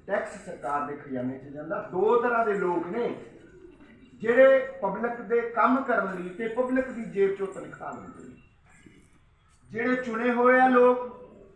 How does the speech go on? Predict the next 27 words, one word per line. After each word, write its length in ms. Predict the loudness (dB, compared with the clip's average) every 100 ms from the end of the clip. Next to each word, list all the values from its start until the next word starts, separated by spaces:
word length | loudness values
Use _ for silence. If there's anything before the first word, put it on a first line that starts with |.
| _ _ _ -4
ਉਹਨਾਂ 300 | 0 2 2
ਨੇ 100 | -2
ਪਬਲਿਕ 440 | -4 -6 -4 -4
ਦਾ 200 | 2 2 2 -4 -6
ਵਿਕਾਸ 500 | -4 4 6 8 4 0
ਕਰਨਾ, 320 | -4 -2 -2
ਉਹ 240 | 0 2
ਵੀ 120 | 2 0
ਪਬਲਿਕ 440 | -4 -6 -6 -6
ਦੇ 140 | -6
ਪੈਸੇ 400 | -4 0 0 -2
ਲਈ 160 | -8 -10
ਕੰਮ 340 | -10 -10 -8
ਕਰਦੇ 380 | -6 -8 -6 -6
ਆ, 60 | -6
ਪਬਲਿਕ 400 | -6 -8 -8 -10
ਦੇ, 320 | -10 -12 -12 -16 -20 -14
eh, 480 | -6 -2 -2 -4 -8
ਪੈਸੇ 300 | -6 -6 -6
ਦੀ 120 | -8
ਤਨਖਾਹ 520 | -10 -12 -12 -8 -6
ਲੈਂਦੇ 340 | -6 -8 -10 -12
ਆ। 60 |
ਜਿਹੜੇ 580 | -10 -6 -2 -2 -2 -6 -14 -20 -20 _
ਇਹ 340 | -2 0 0 0
ਮਾਲਕ 540 | 4 6 8 6 4
ਆ 100 | 0